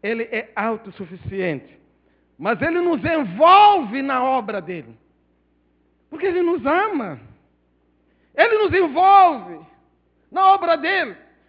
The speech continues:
Conforme eu falei, nós já vimos conversões milagrosas, misteriosas, de Deus operando. Eu já vi uma senhora que veio à igreja, ela se converteu,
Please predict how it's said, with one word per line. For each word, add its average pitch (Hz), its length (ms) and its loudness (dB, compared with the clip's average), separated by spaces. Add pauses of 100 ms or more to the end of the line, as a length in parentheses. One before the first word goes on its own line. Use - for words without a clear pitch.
(120)
Conforme 381 440 -4
eu 381 100 -2
falei, 349 300 -4
nós 370 200 -6
já 349 100 -2
vimos 349 360 -8 (460)
conversões 320 1160 -4 (1600)
milagrosas, 339 800 -4
misteriosas, 370 1120 -4
de 339 100 -10
Deus 359 320 -6
operando. 311 1080 -4 (380)
Eu 392 160 -6
já - 100 -2
vi 320 140 -6
uma 381 260 -6
senhora 359 800 -8 (320)
que 381 100 -8
veio 339 180 -6
à 339 40 -8
igreja, 302 540 -8 (260)
ela 320 220 -8
se 302 100 -18
converteu, 285 640 -6